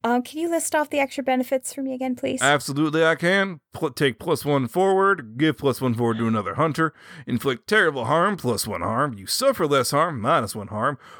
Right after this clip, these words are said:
Speaker 2: or you force them where you want them.
Speaker 1: I would like to give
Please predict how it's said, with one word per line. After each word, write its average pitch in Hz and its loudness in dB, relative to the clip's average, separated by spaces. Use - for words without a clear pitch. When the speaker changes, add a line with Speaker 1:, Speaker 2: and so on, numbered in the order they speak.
Speaker 2:
or 180 4
you 131 0
force 143 -2
them 123 0
where 113 2
you 104 -2
want 98 -6
them. - -10
Speaker 1:
I 269 2
would 349 -6
like 370 -2
to 302 -2
give 226 -2